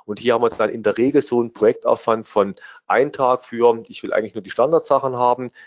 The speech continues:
bis zu drei, vier, fünf Tage manchmal, wenn ich da auch noch ein paar Sachen zusätzlich haben möchte, die wir vielleicht noch nicht oder nicht in dem Umfang drin haben, wie Sie das gerne haben möchten.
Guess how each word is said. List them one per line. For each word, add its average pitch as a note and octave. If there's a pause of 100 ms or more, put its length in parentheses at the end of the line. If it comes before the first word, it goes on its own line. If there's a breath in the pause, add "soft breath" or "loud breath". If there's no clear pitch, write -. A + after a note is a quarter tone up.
bis -
zu A2+ (100)
drei, G#2+
vier, A2+
fünf C3
Tage A#2
manchmal, G#2+ (320 loud breath)
wenn G#2+
ich A2
da G#2
auch G2
noch G#2
ein G#2
paar G2+
Sachen G2+
zusätzlich A2+
haben G#2+
möchte, G#2 (320 loud breath)
die A2
wir G#2
vielleicht G2
noch G2 (180)
nicht B2+
oder G#2
nicht G#2+
in G#2
dem G#2
Umfang G#2+
drin A2
haben, G2+ (340 soft breath)
wie G2+
Sie -
das G2
gerne F2+
haben D#2+
möchten. D2+